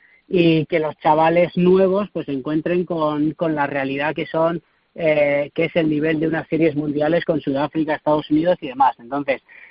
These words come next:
eh, creo que hemos trabajado muy bien, que los, los chavales jóvenes están cogiendo la dinámica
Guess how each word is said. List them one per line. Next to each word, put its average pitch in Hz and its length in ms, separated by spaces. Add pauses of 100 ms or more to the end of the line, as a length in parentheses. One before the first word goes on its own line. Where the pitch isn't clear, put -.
(120)
eh, 143 320
creo 165 280
que - 80
hemos 165 200
trabajado 156 680
muy 170 320
bien, 202 440 (320)
que 147 640
los, 143 460
los - 160
chavales 156 400
jóvenes 180 360
están 147 300
cogiendo 151 400
la 147 120
dinámica 147 580